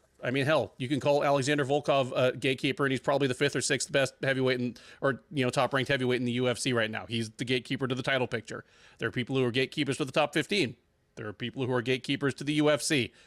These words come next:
If you can't beat Chase Sherman, you don't belong in the U F C. Uh, Hill is the gatekeeper to the top fifteen, and Gomez can kind of prove she belongs there if she wins an uncontroversial decision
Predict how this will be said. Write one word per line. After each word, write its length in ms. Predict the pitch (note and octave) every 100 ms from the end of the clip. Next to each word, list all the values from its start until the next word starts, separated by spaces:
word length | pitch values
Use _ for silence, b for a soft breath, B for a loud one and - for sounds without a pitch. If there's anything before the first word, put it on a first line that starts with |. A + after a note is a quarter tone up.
| b
If 60 |
you 60 | -
can't 220 | C#3 C3+
beat 160 | D3 C3
Chase 200 | D3 C3+
Sherman, 220 | D3+ D3
you 40 |
don't 180 | C3+ C3+
belong 220 | C#3 C3+
in 60 | C3+
the 80 | C3+
U 100 | C#3
F 120 | B2+
C. 240 | - G#2 - -
Uh, 280 | C3 B2 A#2+ B B B B _ _
Hill 260 | C3 F#3+ C4
is 100 | F#3
the 60 |
gatekeeper 440 | E3 F#3 - F3+ E3
to 80 | C#3+
the 80 |
top 240 | D3 D3 -
fifteen, 420 | D3 D3 C#3+ D3+ - _
and 360 | C3+ B2 B2 A#2+
Gomez 300 | C3 C#3 A#2+
can 140 | B2
kind 180 | C3+ B2
of 100 | A2+
prove 280 | C3+ C3 -
she 100 | C3
belongs 400 | A#2+ B2+ C3+ A2+
there 240 | A2+ B2
if 140 | A#2+ -
she 100 | A#2+
wins 240 | A#2+ A2+
an 100 | A#2
uncontroversial 680 | A#2 - A#2+ A#2+ A2+ A2 A#2
decision 540 | G#2+ A#2+ A2 A#2 A2